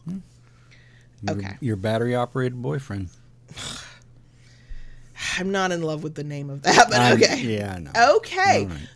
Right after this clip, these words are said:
Speaker 2: This one is, uh, good timing because it's, this is the week of
Speaker 1: Yeah.
Speaker 2: Valentine's Day as we're recording. What are your, J B, your expectations about gifts on certain days, like Valentine's Day, anniversaries,
Speaker 1: Mm-hmm.
Speaker 2: birthdays, holidays,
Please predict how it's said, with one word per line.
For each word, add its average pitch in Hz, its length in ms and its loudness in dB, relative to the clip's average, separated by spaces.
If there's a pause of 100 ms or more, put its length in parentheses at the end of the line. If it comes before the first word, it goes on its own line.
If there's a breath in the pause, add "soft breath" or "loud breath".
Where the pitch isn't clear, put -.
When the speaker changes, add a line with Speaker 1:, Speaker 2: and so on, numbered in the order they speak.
Speaker 2:
This 262 440 0
one 339 220 0 (160)
is, 269 560 -2
uh, 226 540 0 (1080 soft breath)
good - 180 -2
timing 254 360 -2
because 220 480 -8
it's, - 420 -16
this - 260 -6
is 202 140 -10
the 180 80 0
week 202 420 -6
of 208 140 0
Speaker 1:
Yeah. 120 180 4
Speaker 2:
Valentine's 156 480 -2
Day 240 200 -8
as 285 120 -8
we're 160 100 -6
recording. 165 340 -10 (640 loud breath)
What 175 440 -2
are 220 140 6
your, 190 600 2
J 185 220 -4
B, 110 360 -12
your 285 440 -2
expectations 294 760 -4
about 190 340 -4
gifts 269 420 -6
on 208 420 -2
certain 190 340 -8
days, 147 320 -6
like 262 260 -2
Valentine's 185 560 -4
Day, 180 240 -4
anniversaries, 135 600 -4
Speaker 1:
Mm-hmm. 110 80 -2
Speaker 2:
birthdays, 151 560 -6
holidays, 143 520 -6